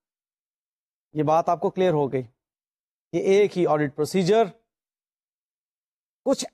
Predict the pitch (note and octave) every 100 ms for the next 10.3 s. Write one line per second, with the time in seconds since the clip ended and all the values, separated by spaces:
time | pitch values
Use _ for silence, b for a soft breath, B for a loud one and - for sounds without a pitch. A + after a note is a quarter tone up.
0 | G3+ - F#3+ F#3 G3 G3+ - F#3 D#3+ D#3+
1 | F3 E3+ G3+ F3 - _ _ _ _ _
2 | _ _ _ F3+ F3+ F#3 G3+ G3 - E3+
3 | D#3 F3 - D#3 - F3 - E3+ B2+ _
4 | _ _ _ _ _ _ _ C#3+ C#3+ D#3
5 | C3 D3 F3 G3+ G3 F3+ D#3+ D3+ C#3 D#3+
6 | C3 D#3 - - C#3 D#3 A#3 C4 _ _
7 | _ _ _ _ _ _ _ _ _ _
8 | - F3+ D#3 C#3+ E3+ - - D3+ C#3+ D#3
9 | A#3+ - _ _ _ - F3+ F#3+ C4+ G3+
10 | E3+ -